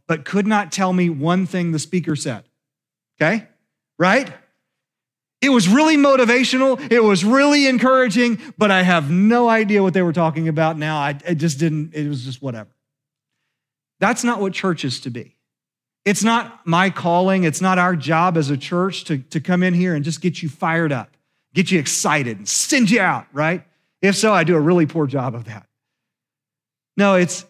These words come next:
it's our job to not only share truth of the gospel with you, but also to, to share our lives together. To weep with those who weep,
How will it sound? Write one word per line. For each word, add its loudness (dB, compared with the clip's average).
it's -2
our 0
job 0
to -6
not 0
only 0
share -2
truth -4
of -6
the -6
gospel -6
with -6
you, -6
but -8
also -10
to, -8
to -18
share -12
our -8
lives -12
together. -20
To -6
weep -2
with -8
those -6
who -6
weep, -6